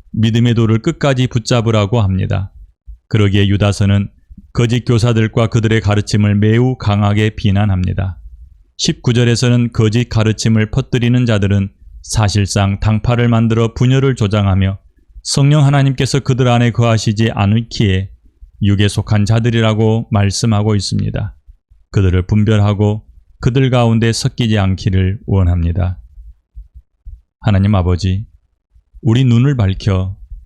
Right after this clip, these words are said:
사람들을 분별할 수 있게 하시길 원합니다. 거짓 가르침으로 우리들 사이에 당파를 만들어 분열을 조장하는 사람들을 알아보게 하시옵소서. 성령이 그 안에 계시지 않는 사람들과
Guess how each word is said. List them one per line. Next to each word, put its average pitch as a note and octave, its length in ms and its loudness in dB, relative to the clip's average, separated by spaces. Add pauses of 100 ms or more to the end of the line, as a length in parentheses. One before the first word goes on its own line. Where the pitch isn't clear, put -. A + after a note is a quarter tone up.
사람들을 G2 840 0
분별할 B2 480 0
수 - 120 -4
있게 A2 220 -2
하시길 G2 500 0
원합니다. F#2 680 -2 (640)
거짓 G#2+ 280 0
가르침으로 G#2+ 680 2
우리들 B2 420 2
사이에 A#2 360 0
당파를 G#2+ 480 0
만들어 G2+ 580 0 (160)
분열을 A2 360 2
조장하는 A2+ 460 2
사람들을 G#2+ 600 0
알아보게 G#2 500 0
하시옵소서. F#2+ 920 -4 (760)
성령이 C#3+ 500 2
그 C3+ 160 0
안에 B2 200 2
계시지 A#2 400 0
않는 A2 240 2
사람들과 G2 800 -2